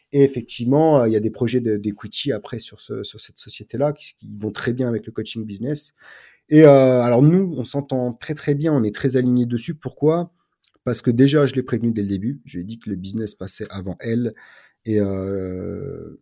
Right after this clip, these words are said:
et c'est, c'est quelque chose qui nous convient très bien comme ça. Et deuxièmement, parce qu'elle est comme moi, elle est en mode compétition, on a des objectifs et il y a rien qui nous arrêtera.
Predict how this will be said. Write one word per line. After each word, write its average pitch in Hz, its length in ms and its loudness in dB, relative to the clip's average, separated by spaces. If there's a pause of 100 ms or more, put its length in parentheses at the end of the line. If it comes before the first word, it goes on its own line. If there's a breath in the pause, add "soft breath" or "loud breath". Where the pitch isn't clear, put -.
(100)
et 110 100 -8
c'est, - 200 -8
c'est 104 140 -10
quelque 104 100 -8
chose - 180 -12
qui - 80 -6
nous 101 100 -2
convient 101 280 -6
très - 180 -4
bien 127 120 0
comme 110 180 -6
ça. 160 280 -2 (520 soft breath)
Et 101 80 0
deuxièmement, 139 500 6
parce 131 240 -6
qu'elle 131 360 2
est 107 80 -4
comme 120 180 2
moi, 113 180 2
elle 98 60 -2
est 95 40 -4
en 98 60 -4
mode 107 160 -4
compétition, 147 920 -4
on 113 120 -8
a 101 80 -6
des 101 180 -4
objectifs 113 540 -10
et 107 40 -4
il 95 60 -6
y 87 40 -10
a 87 40 -12
rien 120 160 -4
qui 131 140 -6
nous 117 160 -4
arrêtera. - 380 -10